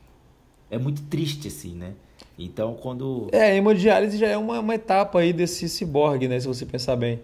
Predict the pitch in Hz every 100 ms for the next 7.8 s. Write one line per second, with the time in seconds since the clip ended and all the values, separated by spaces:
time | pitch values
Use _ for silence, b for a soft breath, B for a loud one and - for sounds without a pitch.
0 | - - 135 131 123 - - - 127 -
1 | 139 143 139 147 143 127 135 139 170 160
2 | 127 127 127 127 - 113 110 110 b b
3 | b 101 107 113 - - 143 120 - 127
4 | 143 151 - 131 139 127 - - - 117
5 | - 95 95 117 104 98 98 95 92 -
6 | 95 101 95 - - - 95 95 95 104
7 | 104 101 104 90 92 123 123